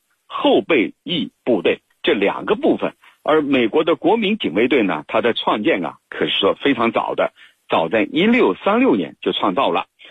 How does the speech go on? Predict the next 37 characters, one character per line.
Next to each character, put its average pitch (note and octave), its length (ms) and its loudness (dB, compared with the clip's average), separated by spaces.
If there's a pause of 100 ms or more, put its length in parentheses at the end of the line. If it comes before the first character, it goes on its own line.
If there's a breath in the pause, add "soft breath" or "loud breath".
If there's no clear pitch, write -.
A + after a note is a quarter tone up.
(140 loud breath)
后 G#3 180 2
来 A2 140 4
呢， G2 180 0
到 G2+ 160 0
一 D3+ 160 0
八 D3 200 0
二 D3+ 280 0
四 C3 240 -4
年 E2+ 320 -2 (260)
正 - 220 0
式 - 240 -4
改 D#2+ 180 -2
名 E2+ 200 0
为 A2+ 240 2
美 E2+ 260 -6
国 F2+ 300 0
国 G2 160 0
民 F#2+ 200 0
警 D2+ 140 -2
卫 - 140 -4
队。 - 180 0 (300 loud breath)
那 A#3 80 2
么 A#3+ 80 2
国 G3 180 2
民 B3 200 2
警 G#2 160 0
卫 C#3+ 120 2
队 E3+ 140 2
呢， F2+ 180 -2
它 C3 160 -2
是 B2 140 0
美 F#2+ 240 0
国 A2+ 180 2
武 F2+ 180 -2
装 C#3+ 200 2
力 E3+ 100 0
量 F#2+ 280 0